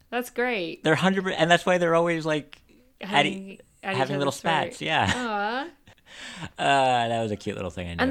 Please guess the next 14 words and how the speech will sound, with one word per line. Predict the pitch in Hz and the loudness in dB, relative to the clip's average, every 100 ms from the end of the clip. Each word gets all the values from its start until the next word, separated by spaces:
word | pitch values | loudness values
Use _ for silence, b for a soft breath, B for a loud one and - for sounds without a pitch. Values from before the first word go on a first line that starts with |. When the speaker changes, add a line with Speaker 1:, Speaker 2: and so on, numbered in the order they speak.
| 285 | 2
Speaker 2:
noticed. | 285 - | 0 -2
Speaker 1:
and | 247 | -2
then | 277 269 | -2 -2
they | 262 | -4
have, | 240 262 240 - - | -2 -4 -4 -10 -6
okay, | 240 208 | -4 -4
so | 180 208 | -6 -6
my | 208 190 | -8 -8
favorite | - 220 233 - | -4 -4 -4 -10
friend | - 202 185 175 | -6 -6 -6 -10
is | 180 | -12
the | - - | -10 -8
other | 190 190 | -6 -8
friend. | - 180 165 165 160 | -8 -10 -10 -12 -16